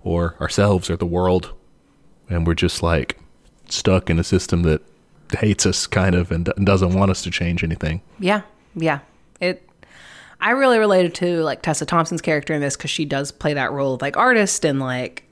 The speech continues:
Speaker 2: you can
Speaker 1: Mm-hmm.
Speaker 2: tell that she is confident in that as a means to change. And, like, I thought that was a really cool perspective to show.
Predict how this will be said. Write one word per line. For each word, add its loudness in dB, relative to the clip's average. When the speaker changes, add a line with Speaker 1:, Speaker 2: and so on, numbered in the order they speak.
Speaker 2:
you 0
can 2
Speaker 1:
Mm-hmm. 2
Speaker 2:
tell 4
that -4
she -4
is -4
confident -4
in -4
that -4
as -4
a -4
means 0
to -6
change. -6
And, -4
like, -10
I -12
thought -6
that -6
was -10
a 0
really -2
cool 0
perspective -4
to -6
show. -6